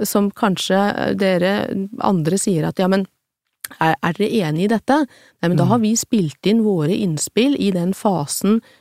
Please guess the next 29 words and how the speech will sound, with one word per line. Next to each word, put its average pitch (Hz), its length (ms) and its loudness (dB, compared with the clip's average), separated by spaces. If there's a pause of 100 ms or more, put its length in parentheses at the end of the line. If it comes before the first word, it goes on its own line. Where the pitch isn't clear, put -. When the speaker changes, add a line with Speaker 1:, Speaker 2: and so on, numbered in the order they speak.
Speaker 1:
før 151 380 0
det 247 140 0
tas 185 180 4
Speaker 2:
Yes. 185 160 -2
Speaker 1:
disse 185 220 -2
politiske 156 420 -4
beslutningene, 175 540 0 (360)
og 202 120 0
så, 226 440 2 (140)
dersom 175 360 -2
det 233 180 0 (200)
vedtas 165 440 -2
noe 226 180 2
annet, 285 240 -2 (480)
så - 160 -2
må 214 120 2
vi 185 100 0
forholde 151 380 -2
oss 151 160 -8
til 175 140 -6
det. 151 140 0 (240)
Speaker 2:
Så - 160 -4
dere 208 220 2
er 165 400 0 (640)
lydige? 127 500 -8 (800)
Speaker 1:
Ja, 180 420 4
vi 202 140 2
er 202 160 2
lydige, 196 460 4